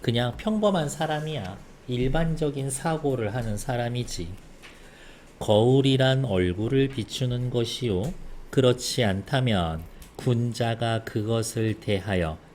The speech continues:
그 맑은 것을 취하는 것인데, 손은 생각합니다. 거울이란 반성과 성찰의 기능을 하는 것이다.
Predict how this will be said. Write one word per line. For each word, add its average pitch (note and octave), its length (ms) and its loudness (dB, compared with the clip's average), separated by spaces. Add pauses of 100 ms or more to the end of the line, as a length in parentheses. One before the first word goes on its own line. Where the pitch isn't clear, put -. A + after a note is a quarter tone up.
그 G#2+ 260 2
맑은 G2+ 720 0
것을 B2+ 480 0
취하는 C#3 680 0
것인데, G2 840 0 (1700)
손은 G#3+ 520 8
생각합니다. G#2+ 1040 2 (160)
거울이란 A2+ 1000 4
반성과 A#2 880 0
성찰의 C#3+ 840 0
기능을 G2 580 0
하는 E2+ 260 -4
것이다. - 340 -16